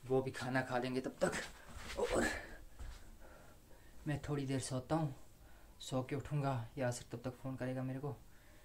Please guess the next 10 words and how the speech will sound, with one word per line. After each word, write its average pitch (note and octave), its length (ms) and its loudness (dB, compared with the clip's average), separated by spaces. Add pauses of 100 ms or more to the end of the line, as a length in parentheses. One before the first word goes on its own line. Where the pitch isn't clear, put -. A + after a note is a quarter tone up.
(180)
फिर D3+ 280 8 (840)
जाएंगे C#3+ 280 4
हम C#3+ 140 6
गुंडबल, C3 440 2 (680)
दिखाएंगे C3+ 400 -4
हम C3 140 0
आपको B2+ 200 -4
गुंडबल B2+ 420 2
कैसा B2 320 -2
है। B2+ 160 -4